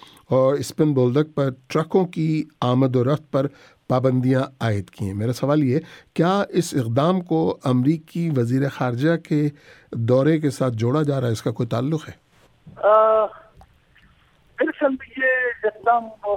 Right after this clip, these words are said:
Speaker 2: امریکی وزیر خارجہ آنے سے پہلے، آ، اس کا فیصلہ ہو گیا تھا اور اس کے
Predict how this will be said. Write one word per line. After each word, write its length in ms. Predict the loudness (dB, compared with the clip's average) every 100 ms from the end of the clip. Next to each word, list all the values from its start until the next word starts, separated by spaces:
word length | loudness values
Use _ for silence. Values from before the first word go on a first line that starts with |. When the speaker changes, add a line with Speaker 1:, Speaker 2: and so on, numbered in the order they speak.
| -4
Speaker 2:
امریکی 420 | -4 -4 -6 -14 -2
وزیر 320 | -2 -2 -6
خارجہ 520 | -2 -2 -2 -2 0 -2
آنے 240 | 0 -2 -2
سے 60 | -6 -4
پہلے، 500 | -4 -4 -2 -2 -4 -10 _ _ _ -8
آ، 40 |
اس 360 | -4 -2 -4 -2
کا 140 | -4
فیصلہ 400 | -2 -6 -6 -6
ہو 300 | -6 -4 -2
گیا 220 | 0 0
تھا 160 | 0 0
اور 200 | 2 2
اس 220 | 0 -2
کے 300 | 0 2